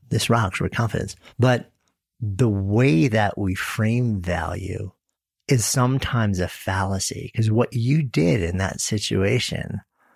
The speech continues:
you know, like you said, you did the post, which was tactical, which was strategic, which is like, "Here's what I think is, is, like, pure value, like, ten tips to do X, Y, and Z to feel better, to accomplish an outcome which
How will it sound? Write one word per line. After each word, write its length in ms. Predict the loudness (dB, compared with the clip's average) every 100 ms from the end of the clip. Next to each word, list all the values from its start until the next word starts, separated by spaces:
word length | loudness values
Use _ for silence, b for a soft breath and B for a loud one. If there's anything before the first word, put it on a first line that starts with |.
| _
you 100 | 2
know, 40 | 4
like 200 | 4 4
you 100 | 2
said, 260 | 2 2
you 80 | 0
did 240 | 2 2 0 _
the 140 | -2 0
post, 300 | 2 2 2
which 200 | 0 0
was 120 | -2
tactical, 560 | -2 -2 -2 0 2 2
which 260 | 0 -2
was 200 | -2 -2
strategic, 720 | -4 -4 -4 0 0 0 -2
which 160 | -2 -2
is 140 | 0
like, 200 | -2 -4 _ _ _ 0
"Here's 200 | 2 4
what 120 | 2
I 60 | 2
think 200 | 0 -2 _ _
is, 200 | -4 -4 0
is, 280 | 0 2
like, 180 | 0 -2
pure 260 | 2 2 2
value, 400 | 0 -2 -4 -4
like, 180 | -4 -2
ten 300 | 2 4 2
tips 240 | 0 -4
to 140 | 0 0
do 200 | 2 2
X, 280 | 0 -2 0
Y, 180 | 0 0
and 140 | 0
Z 200 | -2 -2
to 100 | -2
feel 200 | 0 0
better, 240 | 2 0
to 120 | 0 -2
accomplish 480 | 0 0 0 0
an 100 | 0
outcome 360 | 0 -2 -2 -2
which 180 | -2